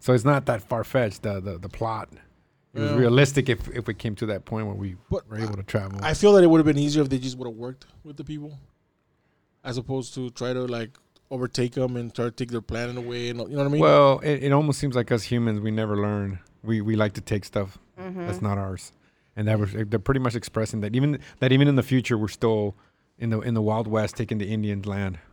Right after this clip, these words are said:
Speaker 1: That's what it was expressing. But that's just the way I see it, dude. What do I know? I'm just a guy.
Speaker 2: Yeah.
Speaker 3: <laughs>
Speaker 2: No, for sure. Uh, if you haven't seen it, it is worth seeing it. And if you could still see it in three D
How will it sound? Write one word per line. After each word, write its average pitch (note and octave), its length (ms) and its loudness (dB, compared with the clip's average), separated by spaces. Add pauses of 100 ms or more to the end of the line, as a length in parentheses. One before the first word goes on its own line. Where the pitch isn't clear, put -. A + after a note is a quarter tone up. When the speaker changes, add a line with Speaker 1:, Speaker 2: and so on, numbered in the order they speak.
(680)
Speaker 1:
That's G2+ 180 -6
what A2 80 -2
it G#2 60 -2
was G2+ 160 -10
expressing. G2+ 340 -8
But - 100 -10
that's A#2 160 -2
just G2 220 -10
the - 60 -8
way G2 180 -4
I - 60 -8
see - 160 -14
it, - 80 -12
dude. F#2+ 160 -10 (100)
What A2 80 -12
do G#2 80 -6
I G2 80 -6
know? G2+ 140 -8
I'm G#2+ 120 -10
just F#2+ 160 -10
a - 40 -10
guy. - 220 -8 (300)
Speaker 2:
Yeah. G3 300 6
Speaker 3:
<laughs> - 400 -10
Speaker 2:
No, C4 140 8
for G#3 120 4
sure. G3+ 320 8 (160)
Uh, D3+ 320 0
if D3 160 -4
you D3+ 120 0
haven't E3 240 4
seen D#3 160 -2
it, C3+ 100 -4
it B2+ 100 -4
is C3+ 280 0
worth C3 340 -4
seeing C#3 220 -2
it. A#2+ 100 -4
And B2 80 -6
if B2 100 0
you C3+ 60 -4
could C3+ 160 -4
still D#3+ 220 0
see D3+ 100 0
it D3+ 60 2
in C#3+ 100 2
three D3 160 0
D E3+ 220 -2